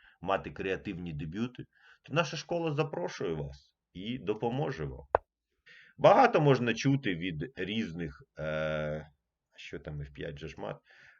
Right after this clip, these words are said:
е, від, <clears throat> ох, догрався слабацюра. А чому?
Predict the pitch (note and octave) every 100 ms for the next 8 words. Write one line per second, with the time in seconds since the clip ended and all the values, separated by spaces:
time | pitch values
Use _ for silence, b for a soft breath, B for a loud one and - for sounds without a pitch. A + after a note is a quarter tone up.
0 | - - D#2+ G2 F#2 C#2+ - _ - D3+
1 | - _ _ _ _ _ _ _ _ _
2 | _ - B3+ C4 B3 - - - _ _
3 | _ _ _ _ _ _ _ A2 E3+ A3
4 | E3 G3+ F#3+ D3 - A#2 A2 A#2 A2 A#2+
5 | - G#2 F2 - A#2+ D3 D3 E3+ D#3 D#3+
6 | E3+